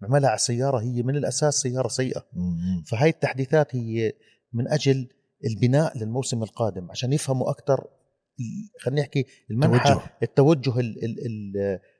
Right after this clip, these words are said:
Speaker 1: التصميمي في سيارة العام القادم.
Speaker 2: و-، وبتقدر تعرف من رياكشنز تبعون، آه، توتو وولف إنه السيارة
Speaker 1: اليوم شو-، اليوم شفته؟
Speaker 2: مم،
Speaker 1: مرتاح،
Speaker 2: مرتاح.
Speaker 1: سعيد.
Speaker 2: و-
Speaker 1: إحنا زمان ما شفناه، ما شفناه هالارتياح على وجهه.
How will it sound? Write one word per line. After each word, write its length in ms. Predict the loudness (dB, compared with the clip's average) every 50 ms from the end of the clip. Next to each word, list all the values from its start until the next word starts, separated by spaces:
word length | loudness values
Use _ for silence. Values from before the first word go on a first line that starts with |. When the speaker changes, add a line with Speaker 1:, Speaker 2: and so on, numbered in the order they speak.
| _ -14
Speaker 1:
التصميمي 580 | -6 _ -2 -2 0 2 2 2 4 2 2
في 100 | 0 0
سيارة 300 | -2 0 4 4 4 4 2
العام 260 | 2 2 2 2 2
القادم. 360 | 0 -4 -6 -8 -8 -8 -10 -18 _ _ _ _
Speaker 2:
و-، 400 | -2 0 0 0 0 -2 0 -2
وبتقدر 500 | 0 0 -2 0 2 2 6 8 8 8
تعرف 420 | 8 8 6 8 8 6 6 6 6
من 280 | 6 6 8 6 6 4 4 2 0
رياكشنز 520 | 0 2 6 6 6 6 6 4 4 4 4
تبعون، 540 | 4 4 6 6 6 6 6 4 4 2
آه، 500 | 2 0 -2 -2 -4 -4 -6 -6 -6 -8 0
توتو 200 | 2 2 4 6
وولف 380 | 6 6 6 4 2 -4 -14 _ _ -2
إنه 340 | 0 2 2 0 -2 -4 -6
السيارة 360 | -8 -6 -4 2 4 8 8 10
Speaker 1:
اليوم 140 | 10 10 8
شو-، 80 | 8 6 2 -6 -12 _
اليوم 200 | 4 6 6 8
شفته؟ 340 | 6 4 2 4 4 4 4 2
Speaker 2:
مم، 220 | -4 -8 -2 4
Speaker 1:
مرتاح، 380 | 4 4 6 8 8 8 8 8
Speaker 2:
مرتاح. 240 | 6 4 4 4 6
Speaker 1:
سعيد. 280 | 6 6 6 4 2 0 -4 -10 -12 0 2
Speaker 2:
و- 80 | 4
Speaker 1:
إحنا 100 | 4 6
زمان 280 | 8 8 10 10 10 10
ما 100 | 10 8
شفناه، 440 | 8 6 4 4 4 6 6 6 4 2 -6 0 2
ما 60 | 4
شفناه 360 | 4 4 2 2 4 4 4 4
هالارتياح 520 | 4 2 0 0 0 0 2 2 4 4
على 100 | 4 4
وجهه. 280 | 4 2 2 -2 -4